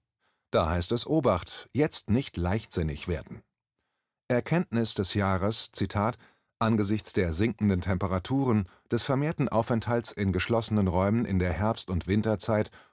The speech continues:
sowie der drohenden Grippesaison müssen wir jetzt besonders vorsichtig sein." Zitat Ende. Das war in den Vorjahren, Jahrzehnten bekannterweise genauso, aber eben vollkommen anders,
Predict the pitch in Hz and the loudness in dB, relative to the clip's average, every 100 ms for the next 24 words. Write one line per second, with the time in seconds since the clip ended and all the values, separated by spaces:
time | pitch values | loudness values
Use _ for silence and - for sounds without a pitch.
0 | _ 113 135 165 156 135 123 165 139 101 | _ -2 0 4 2 2 2 2 2 2
1 | 98 135 123 90 92 87 90 104 98 110 | 2 0 0 2 2 2 2 4 2 2
2 | 113 110 98 - 107 104 117 113 71 - | 2 2 0 -2 -2 0 2 0 0 -2
3 | 87 80 73 - - 90 - - _ _ | -2 -2 -4 -8 -6 -6 -8 -16 _ _
4 | _ _ - 160 165 151 - 92 - - | _ _ -4 -2 -2 -2 0 -2 -2 -12
5 | _ _ _ _ _ 95 - 95 85 92 | _ _ _ _ _ -2 0 0 0 0
6 | 87 76 - 90 90 98 98 95 113 107 | 0 -2 -2 -2 0 0 0 2 0 -2
7 | - _ 110 127 - - 170 - 120 117 | -14 _ -2 -2 0 -2 -2 -2 -2 0
8 | 120 - 113 117 110 98 90 107 117 107 | 0 0 0 0 0 0 0 2 2 2
9 | 82 - - _ _ 117 113 117 143 165 | 2 -2 -10 _ _ 0 2 2 2 0
10 | 156 - 170 - 107 107 110 113 98 - | 0 0 -2 0 2 2 2 2 2 0